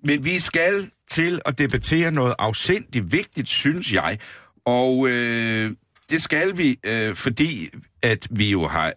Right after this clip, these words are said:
annonceret, at vi skulle diskutere adgangskrav, altså karakterkrav til optagelse i gymnasiet. Og det har vi jo, øh, a-, lavet en aftale med,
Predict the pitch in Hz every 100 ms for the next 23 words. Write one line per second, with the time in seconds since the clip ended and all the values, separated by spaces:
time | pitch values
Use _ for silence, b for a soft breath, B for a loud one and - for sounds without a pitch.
0 | - 90 90 85 - 226 247 135 71 -
1 | _ _ _ _ _ - 123 127 - -
2 | _ _ _ _ 123 117 - 113 95 107
3 | - 104 160 160 143 110 B B B 101
4 | 139 151 123 85 - 87 87 78 - -
5 | 82 82 - 82 - 170 139 113 110 98
6 | B B B - - 120 117 104 - 104
7 | - - 92 78 - - 110 - 87 73
8 | - - - 151 185 - 160 147 147 139
9 | 123 113 104 98 92 92 - 107 - 113
10 | 147 135 107 92 127 - 104 95 90 98